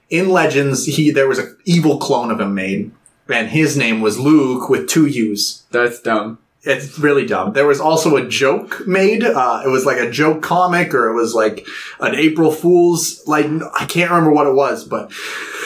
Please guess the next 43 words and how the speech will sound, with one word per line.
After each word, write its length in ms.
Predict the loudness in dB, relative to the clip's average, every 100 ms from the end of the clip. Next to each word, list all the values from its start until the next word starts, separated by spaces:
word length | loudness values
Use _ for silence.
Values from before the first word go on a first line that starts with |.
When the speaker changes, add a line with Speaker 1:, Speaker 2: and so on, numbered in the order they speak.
| -12 -4
Speaker 1:
they 200 | 2 2
printed 400 | 2 -2 -2 -4
something 400 | -2 -2 0 2
where 100 | 2
there 160 | 4 2
was 180 | 2 0
another 760 | -2 -2 0 2 2 2 0
clone 440 | -4 -2 0 -2 -4
of 220 | -6 -4
Luke 280 | -4 -2 -2
who 220 | 2 4
was 160 | 2 2
named 260 | 0 0
Luke 560 | 4 6 6 4 2 2
with 420 | 2 2 -4 -6
three 360 | 0 4 4 4
U's. 760 | 4 4 4 0 -10 -12 -12 -10 -10 -4
But 160 | 2 4
at 100 | 4
least 280 | 2 2 2
they 220 | 2 2
knew 300 | 2 4 4
it 40 | 2
was 160 | 2
a 120 | 0
joke 380 | 0 -2 -2 -4
at 120 | -4
that 260 | -2 -2 -4
point. 240 | -10 -8
But 160 | -4 0
oof. 1120 | 0 0 -6 -20 -20 -16 -12 -10 -10 -12 -6
Speaker 2:
All 80 | -2
right. 180 | -2 0
Anyway, 320 | 0 2 0
Fantastic 520 | 0 -2 -2 -4 -4 -4
Mister 160 | 0
Speaker 1:
Fantastic 340 | 0 2 0 0
Mister 140 | 0
Fox. 240 | 0 0 -2
Speaking 280 | 0 2 2
of 100 | 0
character 300 | -2 -2 -2
flaws, 300 | -2 -2